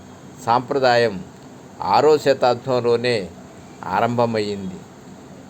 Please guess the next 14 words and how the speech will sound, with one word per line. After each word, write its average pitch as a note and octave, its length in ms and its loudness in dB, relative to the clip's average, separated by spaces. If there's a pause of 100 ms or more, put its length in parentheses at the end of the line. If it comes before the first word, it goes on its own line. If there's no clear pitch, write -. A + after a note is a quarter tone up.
(120)
మంగళసూత్రం F#3 760 2
అనే C#3+ 440 2 (140)
శబ్దం A#2 420 2 (920)
సంస్కృతం C#3+ 720 -2
నుండి C3+ 400 0 (300)
పుట్టింది. G#2+ 480 -4 (800)
సంస్కృతంలో D#3 960 2 (400)
మంగళ C#3 580 2 (140)
అంటే B2 480 2 (840)
శోభాయమానం, B2 1120 2 (920)
శుభప్రదం A#2+ 800 0 (320)
అనే A#2 180 0
అర్థాలు A2+ 680 0 (280)
ఉన్నాయి. G#2 460 -2